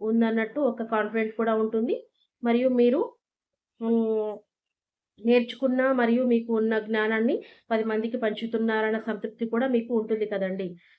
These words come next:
జ్ఞానం అనేది మీలోనే ఉన్నంత వరకు ఎవరికి ఉపయోగం? ఒక పది మందికి ఉపయోగపడితేనే కదా మీకు కూడా సాటిస్ఫాక్షన్ ఉంటుంది. తెలియని వాళ్ళు కూడా నేర్చుకుంటారు, తెలియని వాళ్ళు కూడా మీకు ఏం తెలుసు అన్నది వాళ్ళకి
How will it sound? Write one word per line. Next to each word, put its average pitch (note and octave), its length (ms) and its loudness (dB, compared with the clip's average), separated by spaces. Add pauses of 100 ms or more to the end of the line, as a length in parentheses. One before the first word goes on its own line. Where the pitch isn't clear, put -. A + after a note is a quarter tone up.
(140)
జ్ఞానం A3+ 360 0
అనేది B3 240 2
మీలోనే A#3+ 500 4
ఉన్నంత A#3 380 2
వరకు A#3 360 0
ఎవరికి A#3+ 340 2
ఉపయోగం? A#3 500 2 (440)
ఒక A#3 120 -4
పది A3+ 200 0
మందికి A3+ 360 0
ఉపయోగపడితేనే A#3 760 2
కదా G3+ 220 -2
మీకు A3 260 0
కూడా A#3 160 0
సాటిస్ఫాక్షన్ A3+ 600 -4
ఉంటుంది. A#3+ 400 0 (840)
తెలియని B3 280 2
వాళ్ళు B3+ 220 0
కూడా B3 140 0
నేర్చుకుంటారు, B3+ 840 0 (120)
తెలియని B3+ 280 2
వాళ్ళు C4 240 2
కూడా C4+ 200 2
మీకు C4 280 0
ఏం A#3+ 380 2
తెలుసు B3+ 320 2
అన్నది B3 280 0
వాళ్ళకి C4 520 0